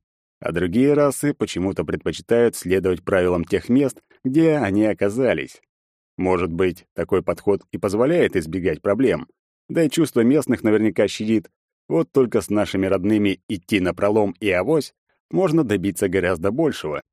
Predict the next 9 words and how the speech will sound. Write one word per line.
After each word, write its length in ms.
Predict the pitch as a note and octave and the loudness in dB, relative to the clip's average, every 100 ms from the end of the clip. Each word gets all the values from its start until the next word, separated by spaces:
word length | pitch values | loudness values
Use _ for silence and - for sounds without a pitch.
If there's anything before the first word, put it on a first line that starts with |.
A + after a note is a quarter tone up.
| _ _ _ _ _ | _ _ _ _ _
Мари 340 | F2 F2 B2 | -2 0 0
тем 220 | B2+ F#2+ | 0 0
временем 440 | F2+ G2 E2+ D#2+ - _ _ _ | 2 0 0 -6 -12 _ _ _
предпочла 520 | D#3 D#3 D3 C#3 D3 | -6 -2 -2 0 2
не 120 | C#3+ | 2
слушать 440 | C#3 F3 D3+ F#2 E2 | 0 -2 -2 -2 -2
наш 200 | F#2+ D#2 | -4 -4
занудный 480 | E2 A2 F#2+ E2+ F2+ | -2 0 0 -2 -4
разговор, 520 | F2 G2+ G#2 D#2+ | -2 0 0 -2